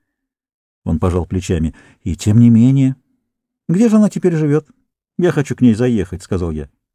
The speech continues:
«У меня где-то есть ее адрес. Давай сюда».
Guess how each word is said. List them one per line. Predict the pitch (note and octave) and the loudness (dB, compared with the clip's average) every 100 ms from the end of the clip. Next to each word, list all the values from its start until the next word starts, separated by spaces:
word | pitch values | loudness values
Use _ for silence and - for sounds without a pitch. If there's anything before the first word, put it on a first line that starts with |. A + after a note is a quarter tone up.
| _ _ _ _ _ _ _ _ _ _ - | _ _ _ _ _ _ _ _ _ _ -10
«У | D#2+ | -4
меня | E2+ G2+ | 0 0
где-то | G2 A2 | 0 0
есть | A2 C#3+ D3+ G#2 | 0 0 -2 -2
ее | G2 G2 | 0 0
адрес. | C#3+ C3 F#2+ - - _ _ - | -2 -4 -6 -10 -20 _ _ -4
Давай | D3+ F#3 | -2 -2
сюда». | - A#2 D#2+ | -2 -4 -4